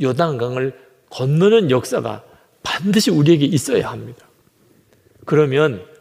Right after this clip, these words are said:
하나님과 동행하는 정말 놀라운 삶을 사는 가나안의 축복을 누리게 됩니다. 전통적으로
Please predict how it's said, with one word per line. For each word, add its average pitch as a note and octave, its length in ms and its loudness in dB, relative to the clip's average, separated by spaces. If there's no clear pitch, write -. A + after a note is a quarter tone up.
하나님과 B2 480 0
동행하는 A2+ 800 -4
정말 C#3+ 380 0
놀라운 E3 460 4
삶을 D3+ 380 0
사는 C#3+ 420 -2
가나안의 D3+ 560 -2
축복을 F#3+ 440 -2
누리게 C#3+ 300 -4
됩니다. - 380 -20
전통적으로 B2+ 920 2